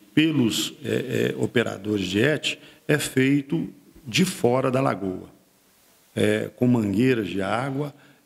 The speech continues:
e com, com, é, é, na calha Pacho fazendo a limpeza das grades quando o esgoto chega na estação de tratamento.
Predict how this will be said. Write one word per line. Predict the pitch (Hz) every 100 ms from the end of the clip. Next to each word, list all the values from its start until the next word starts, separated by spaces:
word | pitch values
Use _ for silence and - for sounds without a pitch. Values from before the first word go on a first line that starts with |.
| -
e | 160
com, | 170 175 170 190 185
com, | - 131 135 147 147 123 107 117
é, | 117 107 127 107 104 120
é, | 127
na | 117 127
calha | - 107 110 113
Pacho | - 113 120 - 143
fazendo | 165 127 135 156
a |
limpeza | 175 - 113 117 120
das | 135 160 117
grades | 101 104 107 120 113 - - -
quando | 139 143
o | 170 175 151
esgoto | 135 110 120 120
chega | - 113 113 127 135 - _
na | 127
estação | 123 139 127 127
de | 113
tratamento. | 117 147 127 98